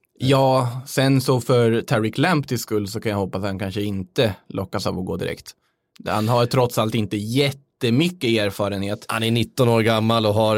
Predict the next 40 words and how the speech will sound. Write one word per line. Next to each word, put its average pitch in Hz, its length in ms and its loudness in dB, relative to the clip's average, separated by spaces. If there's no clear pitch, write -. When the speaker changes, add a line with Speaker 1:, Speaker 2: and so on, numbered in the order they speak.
Speaker 2:
liksom 113 260 -2
kommit 156 320 4
in 139 240 4
ganska 135 320 2
bra 131 260 6
i 123 40 4
Brighton 131 340 4
Speaker 1:
Ja, 151 120 6
Speaker 2:
just 147 140 4
nu 127 100 4
där 120 100 2
han 117 120 2
får 131 100 -2
spela 127 340 2
Speaker 1:
spela 139 420 4
Speaker 2:
och 143 80 2
Speaker 1:
den 131 160 4
säsongen 127 580 4
under 113 220 2
Potter 113 420 0
Speaker 2:
Ja. - 60 2
Speaker 1:
och 117 120 2
sen 117 260 2
så 113 80 -6
kan 110 160 0
du 101 60 -2
börja 104 140 -2
titta. 104 280 -2
För 120 120 0
att 110 100 0
om 135 220 6
du 120 80 2
spelar 113 300 2
på 104 80 -2
det 113 60 4
här 104 60 2
sättet 98 280 -2
du 107 60 0
har 101 100 2
gjort, 110 340 -2